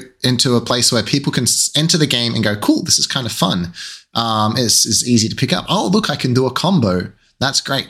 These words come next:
But you wanna give characters more depth and flexibility, uh, and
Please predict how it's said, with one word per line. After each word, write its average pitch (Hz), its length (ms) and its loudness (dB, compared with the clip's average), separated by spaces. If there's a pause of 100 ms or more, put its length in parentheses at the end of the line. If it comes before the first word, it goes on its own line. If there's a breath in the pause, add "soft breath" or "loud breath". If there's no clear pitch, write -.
(240 loud breath)
But 135 140 0
you 139 80 2
wanna 147 360 2 (100)
give 123 520 0 (180)
characters 113 520 0
more 110 380 4 (100)
depth - 460 -4 (180)
and 92 360 2
flexibility, 98 1120 0 (260 loud breath)
uh, 95 360 2
and 95 500 2